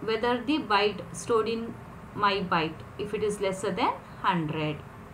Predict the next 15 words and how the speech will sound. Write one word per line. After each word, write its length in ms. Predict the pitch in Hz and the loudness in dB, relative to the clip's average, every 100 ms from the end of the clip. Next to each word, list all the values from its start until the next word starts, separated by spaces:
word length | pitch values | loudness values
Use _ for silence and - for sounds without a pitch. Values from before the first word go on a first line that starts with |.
| - - - - | -16 -16 -16 -4
If 160 | 269 320 | 0 2
it 80 | |
is 180 | 330 285 | 2 4
lesser 340 | 262 233 277 254 | 4 4 4 2
than 220 | 254 240 | 2 0
hundred, 640 | - 196 180 165 190 349 427 - - - - | -2 0 2 0 2 2 0 -10 -16 -16 -12
then 220 | 226 233 240 | 0 2 2
that 180 | 247 | 0
value 540 | 240 226 233 302 339 - - | 4 4 6 6 6 4 -4
should 320 | - 262 233 | -4 -2 0
be 200 | 254 254 | 0 -2
sent 520 | 254 - 233 208 202 - | -4 -4 -2 0 -2 0
through 300 | 247 349 - - | 2 2 2 -4
port 320 | - 226 208 - | 4 4 4 0
one, 360 | 175 190 370 | 4 4 4